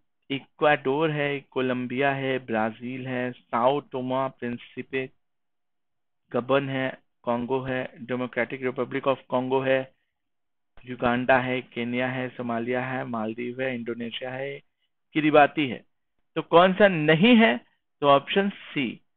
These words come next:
और वो ऑप्शन सी में था क्या? तो देखेंगे ऑप्शन सी में फिलीपींस और वियतनाम नहीं आ रहे हैं। ठीक है, तो याद रखिएगा। फिर से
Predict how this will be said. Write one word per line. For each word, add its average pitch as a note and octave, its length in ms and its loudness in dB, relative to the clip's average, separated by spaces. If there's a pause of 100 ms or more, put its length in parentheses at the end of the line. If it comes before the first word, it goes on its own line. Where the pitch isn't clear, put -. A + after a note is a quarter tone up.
(300)
और C3 120 -2
वो C#3+ 120 4
ऑप्शन C#3+ 320 2
सी D#3 200 -8
में D#3+ 140 0
था - 340 4
क्या? F#3+ 240 0 (760)
तो D3 80 -2
देखेंगे D#3 440 -2
ऑप्शन C3+ 540 -2
सी C#3+ 280 -10
में C#3+ 360 -4 (880)
फिलीपींस D#3 580 -4
और E3+ 100 2 (120)
वियतनाम D3+ 960 0 (400)
नहीं C3 320 -4
आ A#2 120 -4
रहे A#2+ 140 -14
हैं। - 80 -18 (220)
ठीक B2 140 -10
है, D#3 60 -2
तो D#3 80 -2
याद C3+ 240 4
रखिएगा। C#3 400 -4 (1120)
फिर C#3+ 220 -4
से E3+ 140 2